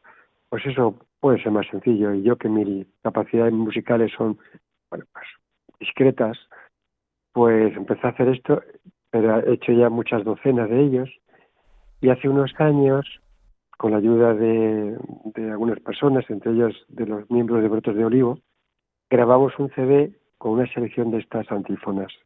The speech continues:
que se titula Despiértame, que no está así, está publicado en un C D, pero no está así muy bien distribuido. Distribuido,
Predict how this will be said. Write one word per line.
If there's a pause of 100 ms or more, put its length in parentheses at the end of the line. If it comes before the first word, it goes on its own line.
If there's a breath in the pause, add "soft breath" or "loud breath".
(720 soft breath)
que
se
titula
Despiértame, (1200 soft breath)
que
no
está
así,
está
publicado
en
un
C
D,
pero
no
está
así
muy
bien
distribuido.
Distribuido,